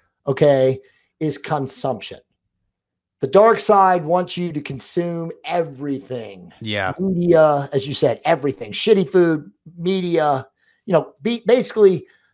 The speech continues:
Speaker 1: you're, you're of this world. But if you're in this world, you're creating, hopefully consciously co-creating. And so for me, I'm blessed. And again, I wasn't always this way, but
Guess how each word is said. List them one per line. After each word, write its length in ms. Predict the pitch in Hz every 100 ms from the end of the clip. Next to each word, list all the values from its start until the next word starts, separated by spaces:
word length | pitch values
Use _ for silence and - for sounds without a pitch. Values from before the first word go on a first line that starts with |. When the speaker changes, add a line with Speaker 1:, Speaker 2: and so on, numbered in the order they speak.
| _
Speaker 1:
you're, 200 | 240 208
you're 200 | 214 220
of 260 | - 214 180
this 240 | 202 196
world. 320 | 226 233 175
But 140 | 165 202
if 200 | 190 190
you're 200 | 196 196
in 240 | 277 320
this 240 | 254 196 -
world, 520 | 147 131 117 143 127 _
you're 160 | 185 175
creating, 840 | 180 - 147 131 147 165 135 101 101 _ _ _ _ _ _
hopefully 380 | - 208 165 147
consciously 600 | 196 240 - 151 147 135
co-creating. 720 | 143 127 - 127 123 120 127
And 80 | 123
so 160 | 185
for 180 | 170 175
me, 600 | 180 269 208 170 147 - _ _ _ _ _
I'm 220 | 180 180
blessed. 560 | 175 247 196 156 151 -
And 100 | 156
again, 180 | 160 143
I 40 |
wasn't 260 | 120 113 113
always 200 | 113 110
this 160 | 131
way, 360 | 220 214 131 123
but 100 | 139